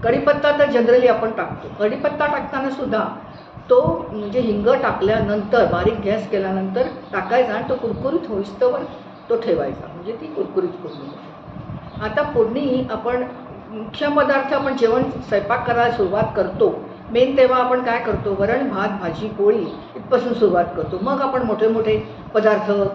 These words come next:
के-, अ, करतो. तर वरण, भात, भाजी, पोळी करताना वरण दोन प्रकारचं केलं जातं, एक वरच्या फोडणीचं वरण म्हणतात किंवा पळी फोडणीचं वरण म्हणतात. तर पळी फोडणीचं वरण हे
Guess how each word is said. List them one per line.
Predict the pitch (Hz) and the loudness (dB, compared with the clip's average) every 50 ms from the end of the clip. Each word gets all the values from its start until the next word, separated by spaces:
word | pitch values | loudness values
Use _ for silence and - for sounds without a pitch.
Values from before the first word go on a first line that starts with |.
| - - | -2 -2
के-, | 190 180 175 - | -2 -2 0 0
अ, | 185 185 175 175 | 0 0 0 0
करतो. | - - 214 190 - 190 190 170 - - - - - - - - - - | 2 2 2 2 2 0 -2 -2 -4 -4 -8 -12 -12 -14 -18 -2 2 4
तर | 233 | 4
वरण, | 269 233 233 277 285 285 | 6 4 4 4 2 2
भात, | 285 302 311 | 2 2 2
भाजी, | 285 240 233 220 208 - 254 | 2 2 0 0 0 0 -4
पोळी | - - 220 220 226 | -2 4 4 4 4
करताना | 220 220 196 202 208 233 226 208 | 4 2 0 0 -2 -4 -2 -2
वरण | 185 170 185 214 226 247 254 - - - - | -2 0 2 2 2 2 0 0 -4 -6 -2
दोन | 208 226 233 254 277 277 | 2 4 4 4 4 0
प्रकारचं | 254 254 247 240 220 214 - 196 | 0 0 2 0 0 0 -2 -4
केलं | - 180 165 156 | -4 -4 -6 -4
जातं, | 165 156 - - | -6 -8 -6 -6
एक | - - - - - | -8 -10 -10 -6 -6
वरच्या | 190 175 - - 240 240 | -6 -6 -4 -2 -2 0
फोडणीचं | 240 - 247 220 226 262 254 - 277 262 | 2 2 0 0 0 -4 0 2 2 4
वरण | 240 233 233 220 | 4 4 2 0
म्हणतात | 208 202 190 185 - - 185 - - - - - - - - - - | -2 -4 -6 -8 -8 -12 -12 -10 -12 -12 -12 -12 -12 -12 -14 -10 -6
किंवा | 254 247 247 285 370 - - - - - | -4 -2 -2 -2 -4 -6 -10 -12 0 6
पळी | 254 247 - 330 - | 6 6 6 6 2
फोडणीचं | 247 214 190 165 165 165 - - 147 | 2 0 0 0 -2 -6 -6 -8 -6
वरण | 143 143 143 | -6 -6 -6
म्हणतात. | 135 139 135 - - - - - - - - - - - - | -8 -10 -12 -14 -16 -16 -18 -20 -20 -20 -20 -18 -18 -6 -4
तर | 247 | -4
पळी | 240 - 220 220 269 349 | 2 4 4 6 6 4
फोडणीचं | 339 - 285 277 277 285 285 - 277 | 4 4 2 2 2 -2 0 2 2
वरण | 254 240 226 247 247 | 2 2 2 0 0
हे | 226 233 240 233 202 | 0 2 0 0 0